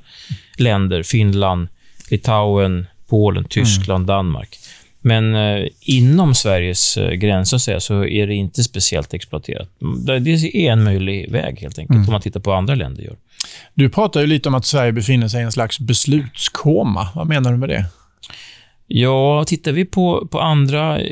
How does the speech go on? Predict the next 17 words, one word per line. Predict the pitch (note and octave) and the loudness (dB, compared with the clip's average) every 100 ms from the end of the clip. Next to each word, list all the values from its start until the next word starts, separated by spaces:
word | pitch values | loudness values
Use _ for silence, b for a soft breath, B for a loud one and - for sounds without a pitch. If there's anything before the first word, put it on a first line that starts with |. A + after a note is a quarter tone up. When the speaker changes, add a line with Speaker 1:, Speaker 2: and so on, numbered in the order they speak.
| - | -4
Speaker 1:
kunder | F3 D#3+ A#2+ G#2+ A2 G#2+ | 0 4 4 4 2 2
eller | F#2 G#2 B2 | 0 0 0
andra | A#2 G#2 G#2 G2+ | 2 2 0 2
länder, | A#2 C3 C#3+ A#2 G#2 | 2 4 4 2 0
så | G#2+ | 0
ser | - B2 A#2 | -2 0 0
vi | G#2+ | -2
ett | D#3 | 0
mycket | D3+ C3 _ - F2+ C2 - - | 0 0 _ -6 -4 -4 -8 -8
starkare | - - A#2 - B2 | -4 -4 -4 0 0
drivkraft | B2 G#2+ - G#2+ G#2+ | 2 0 0 -4 -4
just | F#2 - | -4 -2
nu | G2 | -2
att | F#2 - | -2 -6
komma | A2 G2+ G2 | -2 -2 -2
fortare | - C3+ - - G2 | -6 -8 -6 -2 -4
fram. | - - - | -2 -4 -4